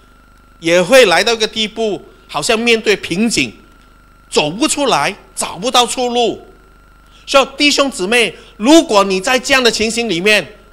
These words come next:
it's okay，告诉自己，其实你就是那一个伟人，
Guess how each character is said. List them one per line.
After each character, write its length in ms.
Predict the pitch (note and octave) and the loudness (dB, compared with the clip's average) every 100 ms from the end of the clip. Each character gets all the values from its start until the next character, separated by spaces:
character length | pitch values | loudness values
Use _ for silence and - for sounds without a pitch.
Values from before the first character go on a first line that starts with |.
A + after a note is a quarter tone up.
| _ - _ | _ -20 _
it's 240 | - D#3+ - - | -16 -14 -12 0
okay， 800 | A#3+ B3 A#3+ A#3 A#3+ A3+ D3 - - - _ _ - - | 0 0 -2 -2 0 0 -2 -10 -20 -20 _ _ -20 -10
告 160 | - C4+ | -2 -2
诉 160 | C#4+ | -2
自 160 | B3 C#4 | -4 -4
己， 500 | A3 G3 F3+ C3 - - - - - | 0 2 2 0 -8 -20 -20 -20 -8
其 180 | A#3+ | -2
实 140 | C4 D4 | 0 0
你 180 | A#3+ F#3 | 0 -2
就 160 | C#4 | -2
是 140 | A#3+ C4+ | 0 0
那 160 | B3+ | 2
一 80 | B3+ | 4
个 120 | B3 | 4
伟 180 | A3+ F#3 | 4 4
人， 600 | E3+ F3 F3+ A3+ G3+ A2 | 6 6 6 6 4 -2